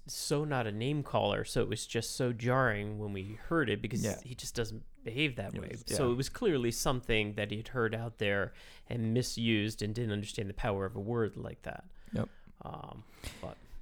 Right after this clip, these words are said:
Speaker 2: And that's why things like Disney and Star Wars, it is important because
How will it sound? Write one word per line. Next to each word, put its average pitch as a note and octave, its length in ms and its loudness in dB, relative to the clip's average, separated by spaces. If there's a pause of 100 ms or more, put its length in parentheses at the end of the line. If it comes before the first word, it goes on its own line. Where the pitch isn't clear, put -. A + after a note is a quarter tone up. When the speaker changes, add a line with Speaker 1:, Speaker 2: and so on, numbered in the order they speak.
Speaker 2:
And F3 120 12
that's F#3+ 180 8
why C3+ 120 12
things B2 320 10
like G2+ 200 10
Disney G2 440 6
and F#2 260 2
Star - 200 0
Wars, G#2+ 260 2
it C3 80 4
is C#3+ 160 6
important F2+ 540 2
because G2+ 460 0